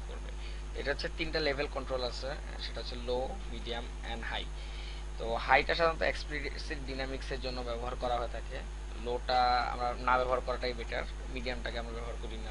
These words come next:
সাধারণত Mechanical, electromagnetic অথবা, আহ, সিএফডি অ্যানালাইসিসের জন্য। আর যদি কেউ কাট সেল মেশিন ইউজ করে, ওই smoothing অপশনটা quality থ্রেশহোল্ড পর্যন্ত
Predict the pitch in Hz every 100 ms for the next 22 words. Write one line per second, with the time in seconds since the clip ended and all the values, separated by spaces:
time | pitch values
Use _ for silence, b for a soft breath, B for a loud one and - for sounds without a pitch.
0 | - 113 110 110 113 110 113 120 117 123
1 | 117 113 120 113 - - - 131 113 110
2 | 110 - - - - - - - 107 113
3 | 110 - 135 139 117 131 127 127 120 120
4 | - - 120 - - - - - - -
5 | - 95 113 123 147 139 139 - 160 156
6 | 165 143 - 127 120 135 - 135 127 139
7 | 143 143 139 - 143 143 - 139 139 131
8 | - - - 131 127 135 135 123 139 127
9 | - 131 127 131 127